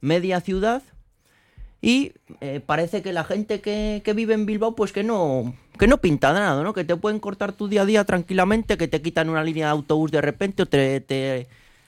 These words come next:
te cambian el recorrido casi sin, muchas veces, y eso hay que tirarle un poquito de las orejas al, al ayuntamiento, ¿no? Un poquito,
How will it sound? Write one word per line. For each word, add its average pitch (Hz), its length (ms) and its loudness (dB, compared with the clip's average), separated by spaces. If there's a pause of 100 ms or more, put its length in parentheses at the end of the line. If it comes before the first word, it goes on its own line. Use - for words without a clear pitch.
(240)
te 139 140 -2
cambian 160 360 2
el 143 120 2
recorrido 147 680 2
casi 147 260 -2
sin, 127 300 -6
muchas 147 320 0
veces, 143 400 -2 (560)
y 120 100 -2
eso 127 120 0
hay 123 60 0
que 123 120 2
tirarle 120 260 2
un 113 80 -2
poquito 117 280 -2
de 113 60 2
las 110 140 -2
orejas 113 300 -2
al, 101 320 0
al 107 140 -2
ayuntamiento, 113 560 0
¿no? 131 80 2
Un 123 80 -2
poquito, 123 360 -4